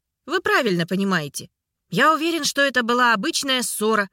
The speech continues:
коими богат каждый день из жизни семьи Робинсон. Скажите, вам никогда не казались странными отношения вашего отца и вашей сестры?" Леонард ответил коротко:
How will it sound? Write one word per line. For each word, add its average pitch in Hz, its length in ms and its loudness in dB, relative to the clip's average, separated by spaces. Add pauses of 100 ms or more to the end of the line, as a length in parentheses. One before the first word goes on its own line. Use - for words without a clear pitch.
(200)
коими 233 300 2
богат 226 400 2
каждый 277 480 0
день 202 380 0
из 170 100 0
жизни 254 380 -2
семьи 220 320 0
Робинсон. 160 540 -4 (380)
Скажите, 190 600 -6 (280)
вам 240 460 0
никогда 262 460 -2
не 302 120 -6
казались 196 460 -2
странными 240 680 -4 (160)
отношения 277 760 -2
вашего 214 440 0
отца 247 280 -4
и 262 100 -4
вашей 214 280 -2
сестры?" - 460 -8 (420)
Леонард 196 480 -2
ответил 202 440 -2
коротко: 180 560 -4